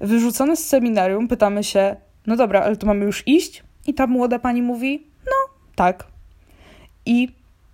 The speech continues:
wyszłyśmy stamtąd, znów poszłyśmy na ławkę, zapaliłyśmy papierosa i myślimy sobie: "No dobra, zajebiście w ogóle, teraz to nie mamy nikogo, nie mamy żadnego promotora, jest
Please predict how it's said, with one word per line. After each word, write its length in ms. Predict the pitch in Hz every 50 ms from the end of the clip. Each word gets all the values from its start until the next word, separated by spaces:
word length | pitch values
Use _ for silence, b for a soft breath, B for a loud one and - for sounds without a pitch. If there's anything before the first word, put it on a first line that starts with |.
| _ -
wyszłyśmy 500 | - 208 277 330 - - 208 185 - 190
stamtąd, 580 | 185 - - 180 185 180 - 196 202 214 - - -
znów 320 | 214 190 202 226 302 311 -
poszłyśmy 420 | - 247 - - - - - 208
na 100 | 202 196
ławkę, 520 | 190 180 175 175 - - - 196 196 226 233 B B B B B B B B B
zapaliłyśmy 540 | 202 214 190 233 226 277 285 254 - 247
papierosa 540 | 220 240 233 - 233 196 190 190 190 - 240
i 60 | 240
myślimy 380 | 226 233 220 - - 247 240 247
sobie: 300 | 233 - 254 220 269 302 302
"No 60 | -
dobra, 260 | 330 214 190 190 190 214
zajebiście 540 | 202 262 302 320 262 202 208 - - -
w 60 | 180 180
ogóle, 180 | 180 180 185
teraz 320 | 190 - 262 247 294 311 -
to 100 | - 302
nie 100 | 311 294
mamy 200 | 233 208 214 247
nikogo, 580 | 277 330 392 - - 247 208 190 175 185 196 220 B B B B B B B B -
nie 120 | 214 226
mamy 240 | 226 226 220 233 320
żadnego 360 | 262 269 226 214 208 214 247
promotora, 760 | 220 - 262 262 247 254 254 - 208 185 185 190 196 226 - -
jest 400 | - 220 214 208 214 214 -